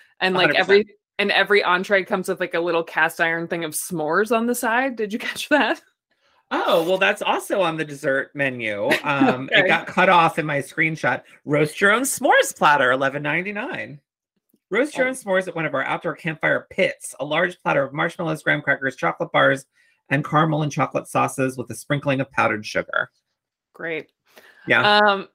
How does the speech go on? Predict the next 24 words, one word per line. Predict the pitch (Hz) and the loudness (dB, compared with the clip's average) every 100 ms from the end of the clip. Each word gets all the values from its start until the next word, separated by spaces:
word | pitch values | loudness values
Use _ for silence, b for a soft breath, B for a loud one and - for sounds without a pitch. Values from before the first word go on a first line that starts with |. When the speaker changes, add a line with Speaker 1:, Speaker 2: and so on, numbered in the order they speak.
| 240 | -2
Speaker 1:
<laughs> | 302 | -2
so | - 269 254 247 247 254 B B - | 2 2 4 2 0 -4 B B 0
as | 254 277 | 0 0
they're | 339 | -4
sort | 330 302 | 0 0
of | 285 | 0
talking | 254 233 233 | -2 -4 -4
about | 220 214 170 | -2 -2 0
how | 208 | -2
cool | 208 196 208 | 2 2 2
Hollywood | 180 180 180 175 180 | 2 0 -2 -4 -2
is | 190 185 | -2 -4
and | 180 | -6
how | 151 - | -8 -6
everybody | - 175 196 196 208 | -4 0 0 0 -2
wants | 202 196 202 | -2 -4 -6
to | |
hang | 202 190 180 | -8 -6 -4
out | 180 | -4
at | 175 165 | -4 -4
Saddle | 175 165 165 | -2 -2 -2
Ranch, | 160 151 165 - - b b b _ _ _ - | -4 -6 -10 -14 -18 b b b _ _ _ -14
<laughs> | - - | -14 -14
sure. | 196 - 185 156 160 | -20 -6 0 0 -2